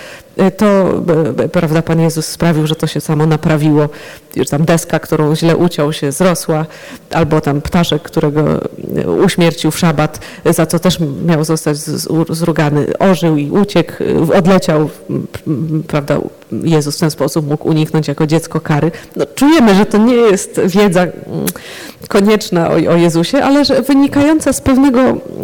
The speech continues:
pytania, które jest bardzo ludzkie. My też, e,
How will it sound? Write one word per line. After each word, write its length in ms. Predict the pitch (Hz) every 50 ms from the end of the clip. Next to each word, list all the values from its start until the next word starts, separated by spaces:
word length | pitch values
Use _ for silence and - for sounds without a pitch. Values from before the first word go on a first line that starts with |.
| 214 214 -
pytania, 520 | - 269 - - 285 277 269 226 220 220
które 400 | 220 220 - 254 247 247 - -
jest 220 | 247 254 269 - -
bardzo 280 | - 269 240 214 269
ludzkie. 520 | 277 277 294 240 - - - - 165 151 147 160 - - - - - - - _ _ _ _ _ - -
My 120 | - 214 262
też, 420 | - 339 285 - - - - -
e, 380 | - - - - - - 165